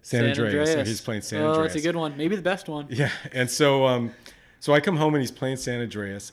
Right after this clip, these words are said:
Speaker 1: and I'm dumbfounded. Like, what
Speaker 2: <laughs>
Speaker 1: is going on? So, you know, I, I call my wife over and I'm like, "What's going on?" And I think somebody lent you the game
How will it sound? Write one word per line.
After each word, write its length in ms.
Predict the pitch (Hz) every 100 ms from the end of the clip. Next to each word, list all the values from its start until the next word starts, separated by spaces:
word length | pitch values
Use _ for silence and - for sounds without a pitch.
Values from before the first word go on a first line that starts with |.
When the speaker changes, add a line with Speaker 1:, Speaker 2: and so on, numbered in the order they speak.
| _
Speaker 1:
and 420 | 113 113 110 107 - _ _ _
I'm 460 | 113 117 117 110 95 -
dumbfounded. 600 | 113 110 107 90 85 85
Like, 220 | 90 87 _ _ - 110
what 480 | 120 202 156 226 -
Speaker 2:
<laughs> 20 |
Speaker 1:
is 220 | 127 117
going 280 | - 120 110
on? 200 | 113 123
So, 340 | 123 127 113 107
you 100 | 120
know, 80 | 113
I, 320 | 110 107 104
I 320 | 113 110 107 95 _ _
call 220 | - 131
my 100 | 135
wife 320 | 127 110 113 113
over 200 | 110 107
and 80 | 107
I'm 80 | 107
like, 180 | 107 - _ _ _ -
"What's 280 | 147 175
going 300 | - 170 160
on?" 300 | 175 196 90 - _ _ _ _
And 260 | 117 123 123
I 80 | 123
think 220 | - 156
somebody 380 | - 175 175 151
lent 260 | 117 123
you 80 | 139
the 80 | 131
game 360 | 135 135 139